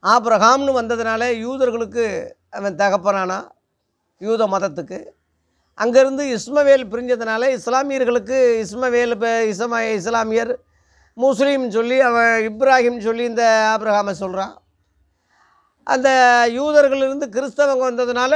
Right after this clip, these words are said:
ஆ-, ஆவிக்குரிய தகப்பன், விசுவாச தகப்பன்னு ஆபிரகாமை அவங்களும் சொல்றாங்க. ஏறக்குறைய, அ, இந்துக்கள் வந்து அவங்கள பிராம-, அ, பிராமம், பிரம்மா அப்படி சொல்றாங்க. பிரம்மா,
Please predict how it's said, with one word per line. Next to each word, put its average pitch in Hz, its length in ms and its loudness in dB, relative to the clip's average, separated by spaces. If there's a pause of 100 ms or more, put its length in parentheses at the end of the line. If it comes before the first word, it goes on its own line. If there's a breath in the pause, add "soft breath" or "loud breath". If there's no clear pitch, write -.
(1040)
ஆ-, 277 460 0 (360)
ஆவிக்குரிய 269 600 0
தகப்பன், 240 760 -2 (1400)
விசுவாச 254 520 2
தகப்பன்னு 226 680 0
ஆபிரகாமை 226 680 2 (120)
அவங்களும் 233 560 -2
சொல்றாங்க. 190 520 -8 (1400)
ஏறக்குறைய, 233 1040 2
அ, 240 200 -2
இந்துக்கள் 277 460 0
வந்து 254 360 2
அவங்கள 247 240 2 (100)
பிராம-, 247 420 2 (220)
அ, 202 120 0
பிராமம், 220 800 0
பிரம்மா 233 680 0
அப்படி 202 240 -10
சொல்றாங்க. 180 580 -6
பிரம்மா, 190 640 0